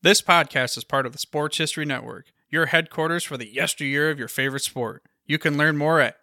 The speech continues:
sports history network dot com. Hey there, sports history fan. This is Arnie Chapman, A K A the Football History Dude, and I hope that you enjoyed this recent episode presented by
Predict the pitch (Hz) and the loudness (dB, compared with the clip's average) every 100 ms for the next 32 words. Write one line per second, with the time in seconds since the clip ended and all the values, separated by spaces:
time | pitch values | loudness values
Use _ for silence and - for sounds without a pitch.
0 | - - - 165 185 - - 165 - 156 | -10 -6 0 0 0 -4 -2 0 0 -2
1 | 156 151 165 - _ - 135 - - 113 | -2 -2 -6 -8 _ 2 2 2 -2 -4
2 | 123 _ _ _ _ _ _ - 285 220 | -8 _ _ _ _ _ _ 2 4 4
3 | 151 139 127 - 143 165 151 151 185 208 | 2 -2 -2 -4 -2 0 -2 -2 2 2
4 | 226 - _ _ 139 123 113 127 135 117 | 2 -4 _ _ -6 -4 -2 2 2 2
5 | - 151 160 185 - _ _ - 123 107 | 2 2 0 -4 -8 _ _ -2 -2 -2
6 | - 123 113 - 135 135 120 - 170 170 | -4 -6 -6 0 2 4 2 0 -2 -2
7 | 170 160 175 151 185 190 - 185 233 269 | 0 4 4 4 2 2 -2 0 0 0
8 | - _ _ _ - 294 269 294 233 220 | -6 _ _ _ -2 0 2 2 0 0
9 | 233 220 214 220 220 196 196 180 175 196 | 0 0 0 2 2 2 2 2 2 0
10 | - 180 165 143 143 139 - 127 131 120 | 2 2 2 2 4 4 2 2 2 2
11 | 117 113 | 2 2